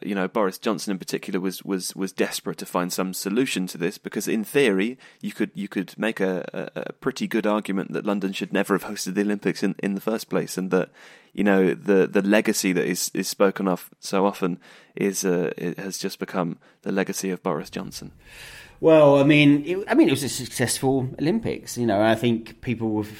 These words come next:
Speaker 2: I mean, it seems an age away now, that opening ceremony, the pride of that, uh, it was a, it's a compl-, a very successful, uh, you know, event. But ultimately, um, <laughs> it'd be so strange looking at what's happening in Britain right now,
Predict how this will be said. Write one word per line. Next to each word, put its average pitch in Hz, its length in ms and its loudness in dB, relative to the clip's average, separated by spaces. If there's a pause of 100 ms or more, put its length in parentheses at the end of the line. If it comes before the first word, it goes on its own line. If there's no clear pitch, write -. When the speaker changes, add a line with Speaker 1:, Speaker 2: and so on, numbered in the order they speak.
(120)
Speaker 2:
I - 20 -10
mean, 120 160 4
it 113 100 0
seems 131 260 2
an 117 100 4
age 131 320 4
away 98 260 2
now, 117 300 6
that 98 140 2
opening 107 360 0
ceremony, 107 560 2
the 104 280 -6
pride 107 440 0
of 92 140 -10
that, 87 320 -2
uh, 101 220 -8
it 110 80 -10
was 117 160 -8
a, 104 80 -10 (100)
it's - 240 -16 (240)
a - 60 -14
compl-, 131 440 -10
a 127 60 -6
very 120 260 2
successful, 120 880 -2 (640)
uh, 110 100 -10 (100)
you 131 100 -4
know, 117 160 4
event. - 580 0 (600)
But 117 280 2 (220)
ultimately, 110 880 0 (240)
um, 110 520 -2 (500)
<laughs> - 480 -20
it'd 120 220 -4
be 127 80 -2
so 120 160 0
strange 113 400 0
looking 107 200 -2
at 80 80 0
what's 80 160 -4
happening 107 300 -2
in 98 120 0
Britain 110 300 -2
right 90 200 -2
now, 90 340 -2